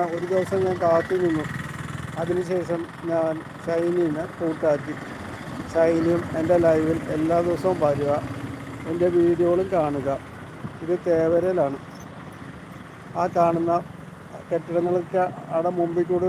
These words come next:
റോഡുണ്ട്. ആ റോഡ് ചെന്ന് അവസാനിക്കുന്നത് തേവര ഫെറിയാണ്. ആ തേവര ഫെറിയിൽ നിന്നും ഞാൻ ലൈവ് ചെയ്തിട്ടുണ്ട്. ആ ലൈവ് വീഡിയോ ആയി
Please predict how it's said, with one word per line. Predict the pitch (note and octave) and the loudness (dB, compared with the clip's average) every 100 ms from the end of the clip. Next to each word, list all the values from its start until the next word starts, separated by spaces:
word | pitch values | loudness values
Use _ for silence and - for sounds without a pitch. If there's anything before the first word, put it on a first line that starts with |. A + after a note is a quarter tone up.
| E3+ | 2
റോഡുണ്ട്. | D#3+ E3 E3+ C#3 D3 - - | 4 4 2 2 -4 -6 -2
ആ | D#3+ E3 | 0 2
റോഡ് | E3 E3+ E3 | 0 0 -4
ചെന്ന് | D#3+ D#3+ D#3 | -4 -2 -2
അവസാനിക്കുന്നത് | D3 E3 D#3 D3 D3 D#3 D#3 D#3 | -2 -2 -2 -4 -8 -8 -6 -4
തേവര | D3 D3+ D#3 E3 F3 - | -2 -2 0 0 -2 0
ഫെറിയാണ്. | C#3+ D3 C3+ A#2+ - - - - - - - - - D3+ | -2 0 -2 -2 -8 -12 -14 -14 -16 -16 -16 -16 -4 -2
ആ | D#3+ | 0
തേവര | D#3+ D#3 E3+ F3 F3 | 0 0 0 0 0
ഫെറിയിൽ | E3 E3 D#3+ D#3+ | 0 0 -2 -2
നിന്നും | D3 D3+ C3 C3+ | -2 -4 -8 -6
ഞാൻ | D3+ D#3 D3+ | -4 -2 2
ലൈവ് | D3 D#3+ F3+ | 2 2 2
ചെയ്തിട്ടുണ്ട്. | F3+ D#3 E3 D#3 C#3 C3 C3 - - - - - - - D#3 | 2 2 0 -2 -4 0 2 4 4 2 2 0 -4 -6 -2
ആ | E3 E3+ | 4 6
ലൈവ് | D#3+ D#3+ D3+ - D#3 | 6 2 -2 -6 -4
വീഡിയോ | D#3+ E3 F3 | -2 2 4
ആയി | E3+ | 4